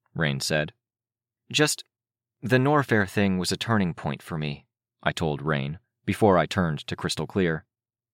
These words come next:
"I respected what you guys were doing." "I'm confident this will work out," Crystal Clear said. He'd dropped his hand, raised it a bit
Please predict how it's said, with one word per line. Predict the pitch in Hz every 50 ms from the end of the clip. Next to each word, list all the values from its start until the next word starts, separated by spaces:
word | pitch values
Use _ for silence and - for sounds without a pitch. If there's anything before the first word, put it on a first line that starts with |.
| _ _
"I | - 101
respected | 120 123 113 - - - 117 - - 98 85
what | 82 87 85
you | 95 90
guys | - 98 101 101 -
were | 92 82
doing." | 78 101 120 123 98 78 73 - _ _ _ _ _ _ _ _ _ _ _ _ _ _ _ _ _ -
"I'm | 127 143 170 202 202 185
confident | - - 113 110 101 92 - - 104 98 113 135 151 _ -
this | - 92 92 - - -
will | 101 104 123 131
work | 104 90 87 98 - -
out," | 69 67 - - _ - - _ _ _ _ _ _ _ _ _ _ _
Crystal | - - 80 - - 76 71
Clear | - - 85 73 71
said. | - - - 78 76 82 - _ _ _ _ _ _ _ _ _ _ _ _ _ _
He'd | - 123 120 95
dropped | 90 104 123 117 110 -
his | - 101 85
hand, | 92 90 101 95 78 62 60 - - - _ _ _ -
raised | - 90 92 87 82 - -
it | 80 78
a |
bit | - - 80 78 -